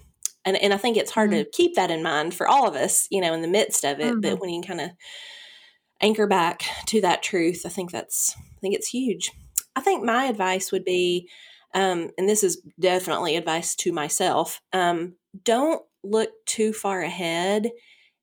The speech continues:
Speaker 1: and hypothesize on what the change may bring about, good or bad.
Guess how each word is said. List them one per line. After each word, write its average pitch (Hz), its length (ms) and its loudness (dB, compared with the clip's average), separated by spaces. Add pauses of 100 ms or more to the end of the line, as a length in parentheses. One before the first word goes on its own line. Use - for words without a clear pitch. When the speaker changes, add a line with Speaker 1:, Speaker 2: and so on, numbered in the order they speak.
(140)
Speaker 1:
and 175 520 -2 (100)
hypothesize 147 1160 0 (380)
on 160 400 0 (420)
what 214 360 2
the 185 140 -2
change 160 500 -4
may 156 120 -4
bring 147 280 -6
about, - 440 -2
good 185 160 2
or 151 160 -2
bad. 78 360 -2